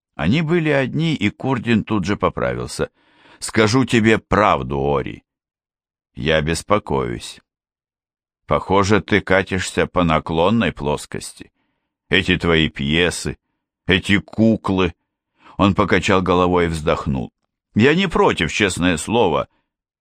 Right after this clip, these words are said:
Я слышал о том, что случилось в «Весёлых нищих», и знаешь, вы молодцы, ты и твои друзья, но стрельбы и эпатажа недостаточно. Ответь мне на один вопрос.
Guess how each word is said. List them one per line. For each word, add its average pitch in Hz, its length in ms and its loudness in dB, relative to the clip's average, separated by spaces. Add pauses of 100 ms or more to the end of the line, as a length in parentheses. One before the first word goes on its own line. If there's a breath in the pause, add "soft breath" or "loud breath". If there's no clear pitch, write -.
(100)
Я 180 180 2
слышал 151 460 0
о 92 80 -2
том, 107 200 0
что 87 200 -2
случилось 85 580 -2
в 73 60 -4
«Весёлых 78 500 -2
нищих», 92 420 0
и 98 60 2
знаешь, 85 460 0
вы 90 180 2
молодцы, 82 760 0 (120)
ты 214 240 0
и 190 40 -2
твои 113 340 0
друзья, 87 440 2
но 82 280 2 (400)
стрельбы 104 800 0
и 95 300 0
эпатажа 98 640 2
недостаточно. 90 1300 0 (1080)
Ответь 131 540 0
мне 101 240 4
на 90 160 2
один 98 280 0
вопрос. - 500 -2